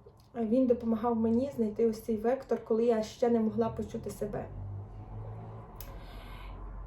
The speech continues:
І ми дійсно душі, приходимо сюди,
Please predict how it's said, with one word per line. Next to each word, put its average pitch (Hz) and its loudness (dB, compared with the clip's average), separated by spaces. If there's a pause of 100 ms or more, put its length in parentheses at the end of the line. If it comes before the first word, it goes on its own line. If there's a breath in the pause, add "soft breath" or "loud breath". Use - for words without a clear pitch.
І 262 4 (880)
ми 294 2
дійсно 381 12
душі, 403 10 (120)
приходимо 254 6
сюди, 277 4